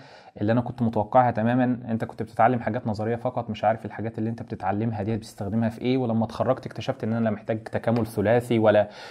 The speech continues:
رياضة اتنين ولا رياضة تلاتة، والحاجات كلها بيزك.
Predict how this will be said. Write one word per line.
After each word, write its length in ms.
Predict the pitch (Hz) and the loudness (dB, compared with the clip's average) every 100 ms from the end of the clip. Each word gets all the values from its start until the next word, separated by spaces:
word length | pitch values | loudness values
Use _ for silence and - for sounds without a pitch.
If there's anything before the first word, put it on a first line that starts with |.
| - | -2
رياضة 240 | 110 110 117 | 2 4 2
اتنين 240 | 113 123 | 2 2
ولا 200 | 113 104 | 2 2
رياضة 260 | 104 117 113 | 0 0 0
تلاتة، 360 | 107 117 117 | 0 -2 -2
والحاجات 360 | 104 - 107 117 | -6 -6 -8 -6
كلها 300 | 110 101 107 | -6 -4 -4
بيزك. 420 | 101 95 - | -4 -4 -4